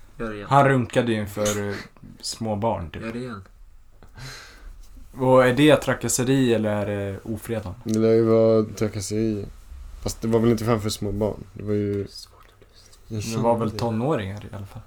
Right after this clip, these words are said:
Speaker 3: Jag vet inte. Jag kommer inte ihåg.
Speaker 2: Tweenies.
Speaker 3: Tweenies.
Speaker 1: Louis C K. Var det tonåringar?
Speaker 2: Mm.
Speaker 1: Jag trodde det bara var kvinnor.
Speaker 3: Jag tror
Speaker 2: Det
Speaker 3: också
Speaker 2: kanske
Speaker 3: det bara var
Speaker 2: var,
Speaker 3: kvinnor.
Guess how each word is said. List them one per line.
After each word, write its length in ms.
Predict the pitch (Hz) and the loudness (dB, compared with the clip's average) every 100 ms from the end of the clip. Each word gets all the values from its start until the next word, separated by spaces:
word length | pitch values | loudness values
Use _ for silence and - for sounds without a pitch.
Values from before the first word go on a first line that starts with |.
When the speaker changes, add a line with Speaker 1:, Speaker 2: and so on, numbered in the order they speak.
| - | -10
Speaker 3:
Jag 160 | - 98 | -4 0
vet 80 | 113 | 0
inte. 220 | 117 101 123 - - - | 0 -4 -8 -14 -20 -16
Jag 100 | 101 | -6
kommer 100 | 110 | -2
inte 140 | 104 101 | 0 -2
ihåg. 120 | - - - - | -4 -10 -20 -14
Speaker 2:
Tweenies. 720 | - 139 127 110 - - - - - - | -4 0 0 -2 -4 -6 -8 -18 -8 -4
Speaker 3:
Tweenies. 680 | 123 113 113 104 107 - 110 | 0 2 2 0 -4 -6 -6
Speaker 1:
Louis 140 | 117 98 | -6 -8
C 100 | 120 | -8
K. 60 | 135 123 - - - - - _ | -8 -8 -10 -20 -20 -20 -20 _
Var 100 | - | -4
det 60 | 123 | -4
tonåringar? 580 | - 165 113 113 92 - | -4 -6 -4 -4 -4 -10
Speaker 2:
Mm. 100 | - _ _ _ _ _ - | -16 _ _ _ _ _ -14
Speaker 1:
Jag 80 | |
trodde 160 | 151 156 | -8 -4
det 60 | 139 | -2
bara 180 | 117 | 0
var 120 | 107 104 | 0 -2
kvinnor. 380 | - - - - 107 | -6 -4 -4 -2 0
Speaker 3:
Jag 100 | 104 | 0
tror 100 | 127 | 2
Speaker 2:
Det 40 | |
Speaker 3:
också 20 | |
Speaker 2:
kanske 200 | 117 123 | 2 4
Speaker 3:
det 60 | 127 | 4
bara 100 | 104 | 6
var 80 | 123 | 4
Speaker 2:
var, 60 | 113 | 2
Speaker 3:
kvinnor. 220 | 107 107 | -2 -4